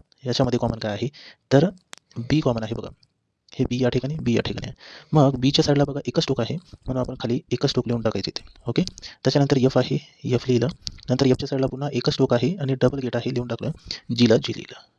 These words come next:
ओके, क्लिअर झालं. अशा पद्धतीने डायग्राम तयार करायची. आता काय करायचं बघा, निष्कर्षामध्ये चेक करायचं, G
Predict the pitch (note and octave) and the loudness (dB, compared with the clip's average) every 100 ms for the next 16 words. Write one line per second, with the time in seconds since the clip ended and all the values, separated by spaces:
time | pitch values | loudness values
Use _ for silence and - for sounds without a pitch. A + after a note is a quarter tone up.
0 | _ _ _ _ - B2 D3 - - C3 | _ _ _ _ -8 -4 -4 -6 -2 2
1 | B2+ C3+ F3 - B2 A2+ A#2+ A#2+ G#2 A#2+ | 4 2 0 -4 -6 -6 -4 -2 -2 0
2 | E3+ D#3+ - - - - - - - - | 0 0 -2 -8 -12 -16 -18 -14 -14 2
3 | D3+ F3 D3 C#3 C#3 C3+ D3+ C#3+ D3+ D3+ | 6 6 6 4 2 0 0 0 0 -2
4 | C#3 D#3 F#3 C3+ A#2+ - A2 C#3 | -4 -4 -2 0 -2 -4 0 4